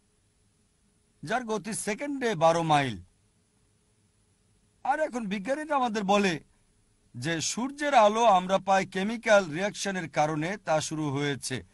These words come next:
কোটি কোটি বছর আগে। আর এক সময়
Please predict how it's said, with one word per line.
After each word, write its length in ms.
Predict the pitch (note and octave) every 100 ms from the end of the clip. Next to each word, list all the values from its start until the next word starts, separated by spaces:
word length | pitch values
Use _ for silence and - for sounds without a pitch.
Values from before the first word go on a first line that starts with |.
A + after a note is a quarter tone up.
| -
কোটি 220 | G#3+ C4
কোটি 280 | B3 B3 F#3
বছর 400 | E3+ - F#3+ A#3 -
আগে। 340 | C#3+ D#3 C3+ F#2 _ _ _ _ _ _ _ _ _ _ _ _ _ _ -
আর 200 | E4 D#4
এক 180 | C4
সময় 480 | - A#3 A3 G#3+ F3+